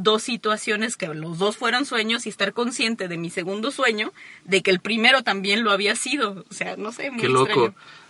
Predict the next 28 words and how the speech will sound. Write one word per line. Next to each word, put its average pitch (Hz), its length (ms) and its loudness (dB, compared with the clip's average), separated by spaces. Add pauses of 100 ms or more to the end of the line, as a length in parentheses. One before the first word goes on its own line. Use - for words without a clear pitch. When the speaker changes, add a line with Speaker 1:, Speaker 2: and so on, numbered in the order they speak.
(120)
Speaker 2:
¿Sabes 135 220 6
lo 151 100 6
que 147 80 4
es 131 60 4
lo, 139 60 4
lo 120 120 -2
que 123 80 -8
más 123 140 2
me 131 80 2
llama 131 160 2
la 120 60 0
atención, 113 240 -4
lo 117 60 -2
más 113 140 -6
extraño 117 440 0
de 107 60 2
todo 110 300 4
esto? 151 360 -4 (1080)
Es 110 200 2
que 131 120 0
me 117 120 2
dieron 120 220 2
ganas 127 240 0
de 117 120 4
comprar 110 400 -2
papel 117 280 -2
fotográfico 110 520 -4
Kodak. 107 500 -4